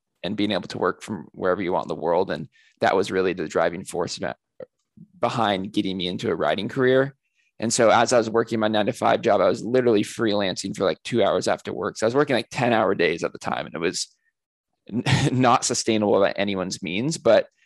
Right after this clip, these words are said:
it got me to where I wanted to go. And now I'm not working ten-hour days. So it's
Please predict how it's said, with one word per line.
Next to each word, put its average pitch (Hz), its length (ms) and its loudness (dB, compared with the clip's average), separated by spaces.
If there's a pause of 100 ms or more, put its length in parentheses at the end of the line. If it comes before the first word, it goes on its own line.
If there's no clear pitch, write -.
(120)
it 120 80 0
got 110 220 4
me 113 100 0
to 117 120 -4
where 107 120 6
I 107 40 6
wanted 104 280 2
to - 60 -8
go. 98 260 4
And 101 140 0
now 101 160 2
I'm 87 80 -4
not - 180 0
working 127 240 -2
ten-hour 131 340 2
days. 131 300 4
So 110 120 4
it's - 260 -4